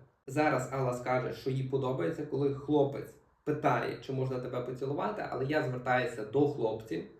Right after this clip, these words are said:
Ви ніколи не задовольните сто відсотків дівчат. Вам прийдеться робити вибір, на яких дів-, дівчат ви хочете орієнтуватися, чи ви хочете орієнтуватися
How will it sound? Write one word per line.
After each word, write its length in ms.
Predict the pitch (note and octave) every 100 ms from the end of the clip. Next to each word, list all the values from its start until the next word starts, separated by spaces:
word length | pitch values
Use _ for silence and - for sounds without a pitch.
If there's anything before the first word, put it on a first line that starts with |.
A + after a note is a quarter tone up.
| - - _ _
Ви 120 | C#3
ніколи 400 | D3+ D3 F3 C#3+
не 140 | B2+ B2
задовольните 720 | B2+ B2+ B2+ C3+ C3 B2+ A2
сто 340 | - D3+ D3
відсотків 480 | B2 - C3 - - -
дівчат. 560 | B2 B2+ B2 A#2 A2+ G#2 - _
Вам 400 | C3+ D3+ C3+ -
прийдеться 600 | D3+ C#3+ C3+ B2 - A#2
робити 320 | A#2 B2+ B2+
вибір, 380 | A#2+ C3 A2+ G#2
на 60 | A#2
яких 220 | A#2 B2+
дів-, 540 | B2 B2 - - C3+
дівчат 380 | C3 B2+ C3+ -
ви 60 | A#2
хочете 300 | C3 - C#3
орієнтуватися, 540 | C#3 C#3+ F3+ F3 E3+
чи 80 | D3+
ви 100 | C#3+
хочете 300 | D#3 - C#3
орієнтуватися 760 | C3+ C#3 C#3 C#3+ A#2+ A#2+ B2